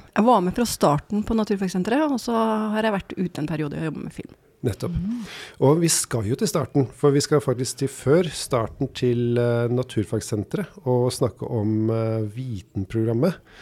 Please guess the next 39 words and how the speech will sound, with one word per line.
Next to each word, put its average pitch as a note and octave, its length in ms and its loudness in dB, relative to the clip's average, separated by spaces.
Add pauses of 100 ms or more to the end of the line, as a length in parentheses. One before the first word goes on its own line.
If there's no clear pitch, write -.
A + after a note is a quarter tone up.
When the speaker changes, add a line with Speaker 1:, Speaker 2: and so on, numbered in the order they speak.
(380)
Speaker 2:
Eh, C3 600 6
for B2 200 0
det C#3+ 100 4
startet A2 440 2
jo A#2 100 4
faktisk A2 340 -4
før G#2 400 0
Naturfagsenteret G#2+ 680 -2
ble G#2+ 140 -6
opprettet, - 380 -6 (360)
eh, C#3 380 6
men C#3 480 6
ligger A#2 180 4
nå A#2 220 4
under A2 300 4
Naturfagsenteret. G#2 760 -2
Så - 160 0
kan D#3 120 4
ikke D#3+ 100 0
du F#3+ 60 4
bare E3 200 4
si, D3 560 0 (240)
mm, D3 220 2 (220)
kort, - 240 2
hva, C#3+ 440 6 (720)
hva B2+ 140 0 (180)
er C3+ 100 2
viten A2+ 280 -2
dot A#2 160 -2
N G#2+ 180 0
O, A2 200 -2
og G2+ 60 -6
hvordan, A2+ 380 -2 (160)
hvordan A#2+ 380 -6
kom C#3+ 140 -2
det G#2+ 100 0
i G2+ 40 0
stand B2+ 220 -2
egentlig? D3+ 220 -4